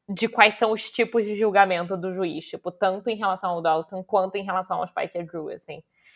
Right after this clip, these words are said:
É, porque essa coisa do amor do Spike e da Drew vai ter, enfim, vai ter muita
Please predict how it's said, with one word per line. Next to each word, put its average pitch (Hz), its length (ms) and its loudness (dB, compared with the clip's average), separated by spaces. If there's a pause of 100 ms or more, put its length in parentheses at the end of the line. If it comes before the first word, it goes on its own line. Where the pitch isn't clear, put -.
(340)
É, 175 680 4
porque - 640 -4
essa 202 200 2
coisa 208 240 0
do 220 140 2
amor 190 380 4
do 185 100 -6
Spike 180 320 -2
e - 20 -10
da 180 100 0
Drew 185 360 -2
vai 190 260 4
ter, 202 640 4 (880)
enfim, 277 380 0
vai 226 180 8
ter 277 120 6
muita 254 760 2